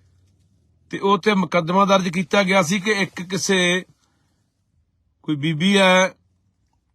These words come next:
ਜਿਹੜੀ ਏਜੰਟ ਹੈ, ਕਿ ਉਹ ਤੋਂ ਭਾਨੇ ਨੇ ਦਸ ਹਜ਼ਾਰ ਰੁਪਇਆ ਪੈਸੇ ਦੀ ਮੰਗ ਕੀਤੀ ਹੈ। ਤਿੰਨ ਸੌ ਚੁਰਾਸੀ ਦਾ ਮੁਕੱਦਮਾ। ਉਹ ਭਾਨਾ ਸਿੱਧੂ ਜਿਹੜਾ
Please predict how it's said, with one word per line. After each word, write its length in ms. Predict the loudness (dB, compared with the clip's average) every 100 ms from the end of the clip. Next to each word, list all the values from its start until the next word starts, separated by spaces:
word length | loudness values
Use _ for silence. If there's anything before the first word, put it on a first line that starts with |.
| _ _ _ _ _ _ _ _ _ _ -8
ਜਿਹੜੀ 440 | -2 2 2 2
ਏਜੰਟ 420 | 2 2 2 0 2
ਹੈ, 320 | 4 4 2 _ _ _ -10
ਕਿ 100 | -4
ਉਹ 160 | -2 0
ਤੋਂ 180 | 2 2
ਭਾਨੇ 380 | 2 2 2
ਨੇ 100 | -4
ਦਸ 240 | -2 -2 -2
ਹਜ਼ਾਰ 280 | 0 0 -2
ਰੁਪਇਆ 540 | -4 -6 -4 -4 -8 _ _ _ _ _ _ _ _ -6
ਪੈਸੇ 360 | -2 -2 -2 -4
ਦੀ 140 | -4
ਮੰਗ 220 | -4 -4
ਕੀਤੀ 460 | -4 -12 -12 -10 -10
ਹੈ। 60 | -12 _ _ _ _ _ _ _ _ _ _ _ _ _ _ _
ਤਿੰਨ 120 | -6
ਸੌ 140 | -2 -2
ਚੁਰਾਸੀ 380 | 0 -2 -2
ਦਾ 120 | -2 -2
ਮੁਕੱਦਮਾ। 480 | -2 -6 -8 -12 -14 _ _ _ _ _ _ _ _ _ _ _ _ _ _ _ _ _ _ _ _ _ _ _ _ _
ਉਹ 160 | 2 2
ਭਾਨਾ 380 | 4 2 2 -2
ਸਿੱਧੂ 320 | -2 -4 -4
ਜਿਹੜਾ 520 | -2 2 4 6 4